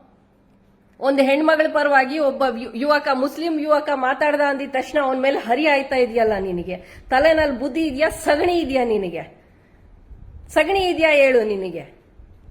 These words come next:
ಏನೋ ದೊಡ್ಡದಾಗ್ ಬಂದ್ಬಿಡ್ತಾನಂತೆ ಇವ್ನ್ ದೇವ್ರನ್ನ ರಕ್ಷಣೆ ಮಾಡಕ್ಕೆ, ಇವನ್ನೇ ಇವ್ನಿಗೆ ರಕ್ಷಣೆ ಮಾಡ್ಕೊಳಕ್ ಆಗ್ತಾ ಇಲ್ಲ. ಕಿರಿಕ್ ಕೀರ್ತಿ ಅಲ್ಲ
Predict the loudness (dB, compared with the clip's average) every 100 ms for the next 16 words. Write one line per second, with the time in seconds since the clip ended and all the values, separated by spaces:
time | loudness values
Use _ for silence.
0 | -20 _ _ -6 0 2 4 4 4 4
1 | 4 2 -2 -4 -2 -2 -2 -2 -4 -4
2 | 0 2 2 2 0 0 -2 -4 -2 0
3 | -2 -6 -6 -4 -2 0 0 2 2 2
4 | 2 0 0 0 0 0 0 0 0 -4
5 | -4 -4 -4 -8 -6 -4 -4 -6 -8 -8
6 | 0 4